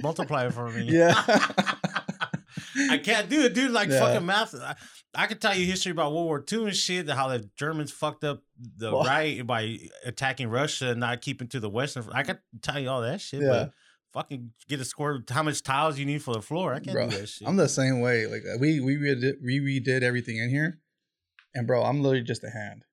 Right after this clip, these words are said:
Speaker 1: <laughs>
Speaker 2: Like, I was like, "Yo, y'all gotta tell me exactly what to do. 'Cause if not, like, bro, I'm gonna put these things on the fucking roof."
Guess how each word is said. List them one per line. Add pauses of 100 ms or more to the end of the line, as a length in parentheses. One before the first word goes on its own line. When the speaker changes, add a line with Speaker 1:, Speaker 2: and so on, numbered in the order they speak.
(160)
Speaker 1:
<laughs> (320)
Speaker 2:
Like, (580)
I
was
like,
"Yo,
y'all
gotta
tell
me
exactly
what
to
do.
'Cause
if
not,
like,
bro,
I'm
gonna
put
these
things
on
the
fucking
roof."